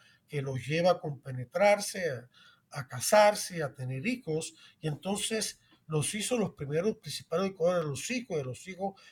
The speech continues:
respetuosos de sus padres, y entonces creó Dios esta realidad tan importante que ocupa un lugar tan privilegiado, tanto en la iglesia como en la sociedad,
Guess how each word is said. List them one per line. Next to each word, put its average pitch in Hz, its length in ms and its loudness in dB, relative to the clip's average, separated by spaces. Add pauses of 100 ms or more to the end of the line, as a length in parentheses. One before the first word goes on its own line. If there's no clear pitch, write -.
(180)
respetuosos 180 680 -4
de 156 60 -2
sus - 220 -12
padres, 196 760 4 (540)
y 175 120 -4
entonces 208 420 0 (100)
creó 196 420 6
Dios 185 580 -4 (360)
esta 208 600 4
realidad 165 880 4 (640)
tan 165 240 0
importante 151 1080 -2 (240)
que - 80 -8
ocupa 226 360 -4
un 208 80 -2
lugar 180 380 2
tan 170 220 -4
privilegiado, 156 1040 0 (300)
tanto 170 400 2
en 151 100 -4
la 143 80 -6
iglesia 220 500 -2
como 160 180 -6
en 147 60 -6
la 143 100 -4
sociedad, 147 760 -2